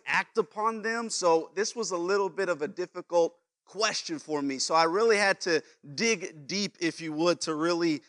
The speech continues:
think about this question. And I thought for a second, like, "Okay,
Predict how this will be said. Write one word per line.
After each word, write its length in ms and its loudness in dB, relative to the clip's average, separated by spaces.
think 180 2
about 260 2
this 160 -8
question. 460 2
And 320 2
I 100 4
thought 380 4
for 160 4
a 60 2
second, 500 2
like, 240 2
"Okay, 540 0